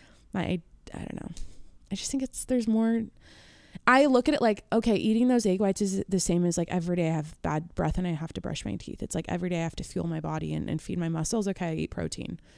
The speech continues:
in the form of, like, egg <laughs> whites and shit. I don't need to go, like, take a picture and show the world. Like, I have, like, okay, why am I, now I feel like I'm spiraling about this. Like, I have to over-explain myself about my goddamn egg whites and my healthy eating, but you get the point. So,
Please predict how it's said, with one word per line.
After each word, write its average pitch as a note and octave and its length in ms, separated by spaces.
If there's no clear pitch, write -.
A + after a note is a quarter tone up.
in G#3 80
the F#3+ 60
form E3+ 240
of, D#3+ 100
like, D#3 220
egg D#3+ 140
<laughs> - 0
whites - 340
and - 100
shit. - 260
I B3 60
don't A#3+ 120
need C4 100
to C4+ 80
go, A#3+ 100
like, A#3 240
take B3 160
a A3+ 60
picture G#3+ 260
and F#3 140
show F3+ 180
the E3+ 80
world. C3 240
Like, B3 120
I C4+ 80
have, A3+ 460
like, A#3 280
okay, D#3+ 180
why F3+ 180
am A3 80
I, B3+ 260
now G3+ 180
I A3 80
feel B3 160
like A#3 80
I'm G3 100
spiraling D#3 540
about C#3 240
this. - 200
Like, E3 120
I - 20
have D#3 120
to - 80
over-explain D#3 500
myself D3 280
about D#3 160
my - 80
goddamn D#3 360
egg D3 120
whites - 260
and - 80
my - 140
healthy F#3+ 280
eating, E3 260
but A3 100
you A3+ 80
get G3 120
the - 60
point. - 340
So, F3 300